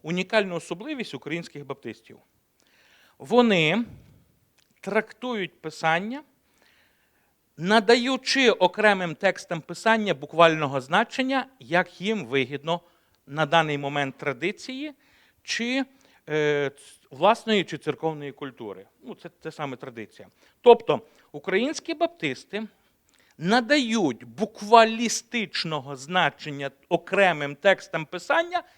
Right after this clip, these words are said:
за власним вибором. Наприклад.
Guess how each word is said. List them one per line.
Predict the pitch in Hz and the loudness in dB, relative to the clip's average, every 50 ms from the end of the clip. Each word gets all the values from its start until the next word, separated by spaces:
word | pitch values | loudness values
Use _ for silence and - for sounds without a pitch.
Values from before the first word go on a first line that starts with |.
| _ - | _ -20
за | 117 117 107 160 226 233 | -16 -8 0 2 4 4
власним | 262 202 147 123 131 135 147 - - - 165 156 131 | 4 2 0 0 0 0 0 0 -4 -14 -14 -12 -10
вибором. | 123 123 110 104 101 - - _ _ _ _ _ _ _ _ _ _ _ _ _ _ _ _ _ _ _ _ _ _ _ _ _ _ _ - | -8 -10 -10 -10 -16 -20 -20 _ _ _ _ _ _ _ _ _ _ _ _ _ _ _ _ _ _ _ _ _ _ _ _ _ _ _ -6
Наприклад. | 131 190 262 262 - 139 120 101 - - 98 - _ | -2 -2 -2 -2 -2 -6 -8 -8 -8 -12 -20 -20 _